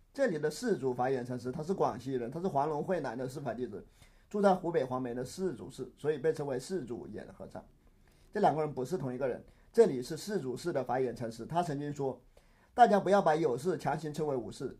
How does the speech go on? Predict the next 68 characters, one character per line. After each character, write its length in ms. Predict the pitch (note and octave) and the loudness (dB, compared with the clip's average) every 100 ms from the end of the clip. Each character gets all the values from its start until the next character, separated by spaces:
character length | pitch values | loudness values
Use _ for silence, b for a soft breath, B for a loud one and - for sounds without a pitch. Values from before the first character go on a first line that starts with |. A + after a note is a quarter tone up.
| _ | _
你 160 | C3 C3+ | -8 4
这 80 | |
样 160 | G#3+ G3 | 4 6
强 180 | D#3+ E3+ | 2 -2
行 140 | D#3+ | 0
的 260 | D#3 C3 G2 b b | 0 -2 -4 b b
把 140 | D#3 | 0
有 260 | E3+ E3 - | 2 2 0
事 220 | - F#3 | -2 -4
说 160 | D3 D3 | -2 -2
成 120 | C#3 | -2
无 240 | B2+ G#2 | -4 -6
事， 320 | C3 F3 C#3 - - _ _ | -8 -6 -6 -8 -18 _ _
反 160 | - | 2
倒 140 | C3+ C4 | 2 0
是 140 | F#3 | 0
在 160 | F3 D#3+ | 2 2
无 180 | A#2+ C3+ | 2 -4
事 180 | F3+ | -6
生 200 | E3 C#3 | -6 -6
非， 260 | C3+ B2+ B2 | -4 -4 -6
是 100 | E3+ | -4
在 140 | E3 | -2
搞 220 | D#3+ B2+ - | 0 -2 -4
事 180 | - | -10
情。” 220 | C3+ A2+ - - _ _ _ _ _ _ _ b b b b | -10 -10 -14 -20 _ _ _ _ _ _ _ b b b b
而 160 | D#3 D#3+ | 4 8
若 320 | A#3 F#3 - _ _ | 10 8 2 _ _
参 260 | - F3 F3 | 2 4 4
得 160 | C#3 | 0
透 240 | F#3+ F#3+ C#3 | 2 4 2
去， 320 | - C3 - | 0 -8 -8
见 160 | - F#3 | -2 0
他 100 | D#3 | 2
那 220 | F3 G#3 | 2 2
么 180 | C#3+ A2 | 0 -4
与 180 | B2+ D3 | -4 -6
寻 220 | D3+ D3 | -6 -6
常 160 | D#3+ C#3+ | -2 -2
人 120 | C3 | -2
说 140 | C3+ C#3 | -6 -2
话 220 | E3 C#3+ | 0 0
一 100 | A#2 | -2
般。 180 | G2 - | -6 -6
你 60 | C#3+ | -4
们 180 | E3+ F3+ | 0 2
如 80 | |
果 100 | G3 | 4
能 140 | D#3 C#3 | 2 2
够 300 | E3 C#3+ b b b b | 2 2 b b b b
参 240 | - G3+ G3+ | 2 4 4
透 160 | A3 | 4
禅 220 | - C3+ C#3+ | 2 0 -2
法， 180 | A2 | -4
看 160 | - G#3+ | -2 2
到 100 | G#3+ | 4
尾 180 | F3 C3 | 4 4
山 180 | E3 D3+ | 2 2
李 80 | |
佑 160 | D3+ F3+ | 2 0
禅 100 | E3+ | 0
师 120 | C3+ | -4
和 100 | C#3 | -2
刘 140 | C#3+ D3+ | 0 0
铁 100 | C3 | 0
木 120 | D3+ | -2
阿 120 | C3+ | -2
姨 180 | A#2 | -4